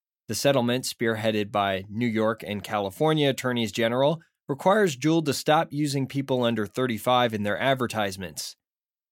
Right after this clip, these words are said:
T D Cowen analyst Vivian Azer notes that the latest ruling creates both uncertainty and potential signs of hope for the industry. She cites British American Tobacco's challenge of the F D A's marketing denial orders for two of its Vuse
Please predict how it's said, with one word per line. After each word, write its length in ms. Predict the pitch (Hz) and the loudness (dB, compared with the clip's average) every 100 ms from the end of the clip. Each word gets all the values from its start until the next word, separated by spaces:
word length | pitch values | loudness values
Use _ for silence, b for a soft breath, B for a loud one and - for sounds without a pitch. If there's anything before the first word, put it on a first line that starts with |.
| _ _ - | _ _ 0
T 160 | 196 | 2
D 140 | 170 156 | 4 4
Cowen 340 | - 196 190 | 4 4 6
analyst 560 | 160 139 139 151 185 - | 6 4 4 4 2 -2
Vivian 440 | 131 139 131 123 | 0 0 2 0
Azer 580 | 95 123 151 139 127 147 | 2 2 2 2 0 0
notes 400 | 131 135 147 - | 0 0 0 -4
that 260 | - 143 135 | 0 0 0
the 120 | 135 | -2
latest 440 | 135 180 202 185 | 2 4 2 0
ruling 380 | 170 165 170 175 | 2 2 4 2
creates 500 | 165 - 147 147 139 | -2 -2 0 0 -2
both 320 | - 143 156 - | -2 0 0 -2
uncertainty 880 | 127 123 - 185 170 180 175 170 - | -2 -2 0 -2 0 0 0 0 -6
and 240 | 156 220 | -2 -2
potential 400 | 220 175 185 180 | -2 0 0 0
signs 320 | 165 160 151 131 | 0 2 2 0
of 120 | 113 | -4
hope 360 | - 175 127 | 2 2 2
for 120 | - 123 | -4 -2
the 160 | 123 | 0
industry. 560 | 160 131 - 113 73 - _ _ _ _ | 2 2 0 -4 -4 -12 _ _ _ _
She 200 | - 135 | -4 -2
cites 340 | 120 139 123 - | 4 4 2 0
British 340 | 131 131 120 | 2 2 2
American 480 | 117 117 120 117 110 | 0 2 2 0 -4
Tobacco's 540 | 107 127 131 131 110 | 0 2 2 0 -2
challenge 500 | - - 151 160 139 | -4 -2 2 2 2
of 120 | 117 | -2
the 120 | 113 92 | -2 -2
F 160 | 123 | -2
D 140 | - 117 | 0 0
A's 220 | 110 98 | 2 0
marketing 440 | 117 143 156 135 | 0 0 2 0
denial 400 | 113 110 104 107 | 0 0 2 2
orders 420 | 95 104 104 113 | 0 -2 -2 -2
for 180 | - 107 | -4 -8
two 260 | 95 - 135 | -6 -4 -2
of 140 | 117 | 0
its 240 | 113 107 - | -2 -2 -8
Vuse 640 | - 110 135 170 175 151 | -10 -2 4 6 4 0